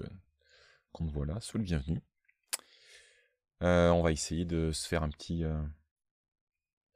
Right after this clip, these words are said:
un petit calme du, du lundi, hein. Je,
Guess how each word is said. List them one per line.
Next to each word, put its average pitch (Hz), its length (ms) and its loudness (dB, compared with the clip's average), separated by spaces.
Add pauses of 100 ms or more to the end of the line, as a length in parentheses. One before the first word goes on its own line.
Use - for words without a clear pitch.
(180)
un 92 100 4
petit - 260 -4
calme 98 460 4
du, 85 380 0
du 87 140 0
lundi, 101 440 4
hein. 117 320 2
Je, 73 320 -2